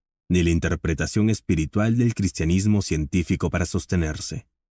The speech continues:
Él no tiene un sostén en la que apoyarse que no sea la del unitario anticuado. Y si no rechaza por completo los milagros,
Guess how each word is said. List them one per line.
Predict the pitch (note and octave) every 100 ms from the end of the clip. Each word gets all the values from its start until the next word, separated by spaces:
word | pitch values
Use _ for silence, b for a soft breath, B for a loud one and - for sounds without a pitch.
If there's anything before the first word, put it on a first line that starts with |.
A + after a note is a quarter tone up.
| _ _ _ _ _
Él | F#2 G#2+ A#2+ G2 D#2+
no | E2+ F2
tiene | - A2 B2 B2+ F#2
un | F2 A#2+
sostén | - A#2 - A#2 B2 -
en | B2+ G#2 F#2
la | F2
que | F2
apoyarse | - E2 F#2 G#2 G2+ G#2+ G2
que | F2
no | D#2+ F#2
sea | - A2+ G#2 G2+
la | G2 F2
del | E2+ E2
unitario | D#2+ D#2 - F#2 F2+ F2+
anticuado. | F2 - F2+ F2 D2+ D#2 G#2 _ _ _ _ _ -
Y | F2
si | - E2
no | E2 G#2
rechaza | G#2+ F#2+ - G#2+ A2
por | - F#2 E2+
completo | D#2+ D2 F2 F#2 G2
los | F2 F2
milagros, | D#2 E2 A2+ F2 E2